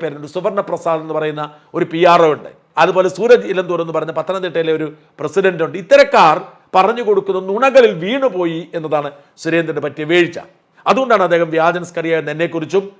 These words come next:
കള്ളപ്പണിക്കർ എന്ന് ശ്രീജിത്ത് പണിക്കരെക്കുറിച്ചും പറഞ്ഞത്. സംഘപരിവാറിന് അനുകൂലമായ ഒരു അന്തരീക്ഷം സമൂഹത്തിൽ ഉണ്ടാക്കി കൊടുക്കാൻ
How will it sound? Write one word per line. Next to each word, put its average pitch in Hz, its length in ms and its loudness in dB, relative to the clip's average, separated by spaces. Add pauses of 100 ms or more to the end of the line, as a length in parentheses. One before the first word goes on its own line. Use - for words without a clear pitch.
(140)
കള്ളപ്പണിക്കർ 170 600 2 (260)
എന്ന് 151 140 -8 (220)
ശ്രീജിത്ത് 180 400 -4
പണിക്കരെക്കുറിച്ചും 147 640 -8
പറഞ്ഞത്. 151 300 -6 (360)
സംഘപരിവാറിന് 180 600 0
അനുകൂലമായ 175 400 -2
ഒരു 160 100 0
അന്തരീക്ഷം 175 520 0 (280)
സമൂഹത്തിൽ 185 420 -2
ഉണ്ടാക്കി 175 340 -4
കൊടുക്കാൻ 170 240 -6